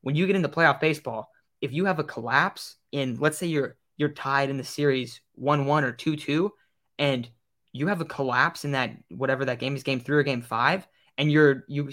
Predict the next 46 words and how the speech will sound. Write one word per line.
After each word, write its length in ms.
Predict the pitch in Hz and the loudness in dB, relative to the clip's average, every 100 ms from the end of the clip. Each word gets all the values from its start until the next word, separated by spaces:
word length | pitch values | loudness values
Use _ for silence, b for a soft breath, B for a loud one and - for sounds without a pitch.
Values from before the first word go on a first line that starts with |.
| - | -4
you 160 | 160 | -2
throw 280 | 156 160 165 | 0 6 8
Rogers 340 | 143 147 165 | 8 6 6
out 180 | 175 180 | 2 2
there 280 | 202 208 208 b b | 2 0 0 b b
and 120 | 143 | -4
he 140 | 151 156 | -2 -2
hits 200 | 165 - | -2 -2
the 60 | |
guy 160 | 151 156 | 0 0
in 60 | |
the 80 | 151 | 0
foot 260 | - 170 175 | -2 -2 -2
and 100 | 143 | -2
then 60 | |
he 60 | 151 | -2
walks 380 | 120 120 143 - | -2 -2 -2 -4
three 200 | 175 175 | -4 -2
guys. 260 | 185 196 - | 0 0 0
Like, 160 | 143 - | 0 2
I 60 | |
don't 120 | 143 | 2
know. 100 | 117 | 0
He's, 240 | 117 135 131 | -4 -8 -8
he's 200 | 143 131 | -8 -6
just 180 | 127 123 | -8 -8
been 80 | |
kind 140 | 113 113 | -8 -6
of 80 | - | -4
up 160 | 123 | -4
and 100 | 104 | -4
down. 280 | 123 120 110 b b b | -2 -2 -4 b b b
Um, 200 | - 120 | 0 0
same 200 | 120 170 | 2 0
thing 120 | 160 170 | 2 0
with 140 | 156 | 2
Garcia. 580 | 127 113 - 156 220 233 _ _ _ _ | 0 -2 0 2 2 -2 _ _ _ _
That's 400 | 123 190 240 240 | -2 0 2 0
how 100 | 226 | -2
you 220 | 180 - - | -2 -4 -4
easily, 480 | 160 151 120 120 117 | -2 -2 -4 -8 -8
like, 160 | 117 - _ | -10 -14 _
blow 200 | 120 131 | -2 -2
a 60 | 104 | -2
season. 360 | - 110 - - _ _ _ _ | -6 -8 -8 -16 _ _ _ _
So 460 | - 170 143 139 | 4 8 8 4